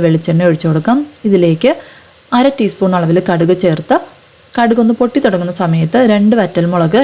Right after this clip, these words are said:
രണ്ടായിട്ട് കട്ട് ചെയ്തതും കൂടി ഒന്ന് ചേർത്ത് ഇതിൻ്റെ കൂടെ തന്നെ ഒരു തണ്ട് കറിവേപ്പിലയും കൂടി ഒന്ന് ചേർത്തൊന്ന് മൂപ്പിച്ചതിന് ശേഷം നമ്മൾ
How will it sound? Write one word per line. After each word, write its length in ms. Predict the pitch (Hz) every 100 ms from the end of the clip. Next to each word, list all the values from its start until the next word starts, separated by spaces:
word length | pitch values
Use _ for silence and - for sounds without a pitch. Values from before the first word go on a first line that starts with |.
| 208
രണ്ടായിട്ട് 340 | 170 170 185 202
കട്ട് 160 | 165 165
ചെയ്തതും 260 | 160 165
കൂടി 120 | 170 170
ഒന്ന് 100 | 196 185
ചേർത്ത് 400 | 156 156 - 302 - - - - _ _ - 254
ഇതിൻ്റെ 180 | 247 226
കൂടെ 120 | 202 -
തന്നെ 140 | 208 220 220
ഒരു 120 | 196
തണ്ട് 160 | 196 190
കറിവേപ്പിലയും 580 | 190 175 175 175 175 175
കൂടി 120 | 175 175
ഒന്ന് 100 | 190 202
ചേർത്തൊന്ന് 420 | 170 165 180 196
മൂപ്പിച്ചതിന് 520 | 190 170 165 170 170 170
ശേഷം 220 | 160 226 339 208
നമ്മൾ 140 | 175